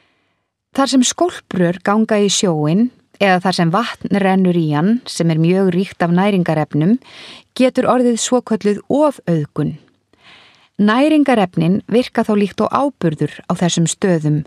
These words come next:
og þörungar fjölga sér mjög hratt. Vegna þess hve gróðurinn verður mikill,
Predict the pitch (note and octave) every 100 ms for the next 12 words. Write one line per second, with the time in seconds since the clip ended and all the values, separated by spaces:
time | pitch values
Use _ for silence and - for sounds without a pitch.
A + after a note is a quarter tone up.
0 | - - - D#3 - A3 A#3+ C4 A#3+ G#3
1 | F#3 - A#3+ B3+ - E3 E3 E3 G#3 E3
2 | - G3+ D#3+ - _ - _ _ _ _
3 | - - - - F3+ F#3 A3 G3+ F#3 -
4 | E3 - E3+ F#3 G3+ A#3 A#3 G#3 F3 D#3+
5 | D3+ C#3+ - A#3+ - -